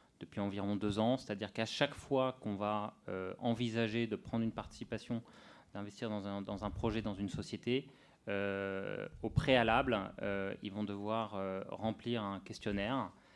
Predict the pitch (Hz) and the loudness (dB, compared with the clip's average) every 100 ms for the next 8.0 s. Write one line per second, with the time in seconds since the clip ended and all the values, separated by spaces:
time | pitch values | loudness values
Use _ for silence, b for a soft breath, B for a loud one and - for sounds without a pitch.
0 | b - 95 - 101 98 - - - - | b -10 -10 -2 -2 -2 -8 -16 -14 -8
1 | 98 95 - 98 95 92 - 98 117 107 | -8 -8 -10 -8 -8 -10 -14 -10 -6 -4
2 | 104 - 110 104 92 92 117 123 120 - | -6 -2 -2 -2 -4 2 2 2 -4 -4
3 | 107 110 123 101 95 92 98 90 - 107 | -2 2 0 0 -8 -10 -12 -14 -12 -12
4 | 104 - 98 92 92 - 92 - 95 98 | -12 -12 -8 -6 -8 -12 -14 -8 -6 -4
5 | 92 98 98 98 - 101 101 104 98 - | -4 -6 -4 -6 -6 -8 -6 -6 -6 -10
6 | 101 107 - 98 92 101 120 - b b | -12 -10 -10 -8 -10 -6 -6 -6 b b
7 | b b b b _ 107 104 101 101 | b b b b _ -2 0 0 -2